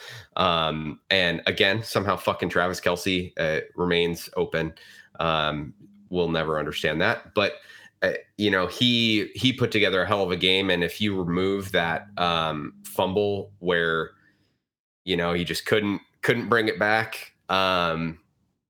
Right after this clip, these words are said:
I mean, his stat line looks pretty damn good, and his advanced, you know, metrics look pretty damn good as well. So,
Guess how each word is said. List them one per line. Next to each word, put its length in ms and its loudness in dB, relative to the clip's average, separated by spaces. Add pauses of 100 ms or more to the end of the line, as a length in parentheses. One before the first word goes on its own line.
(160)
I 80 0
mean, 160 2
his 300 2
stat 300 0
line 240 -2
looks 340 -8 (720)
pretty 200 0
damn 260 2
good, 280 2
and 260 0
his 240 -2
advanced, 640 -2 (260)
you 120 -2
know, 60 0
metrics 460 -2
look 120 -10
pretty 200 -4
damn 240 -4
good 160 -4
as 140 -6
well. 260 -2
So, 360 -4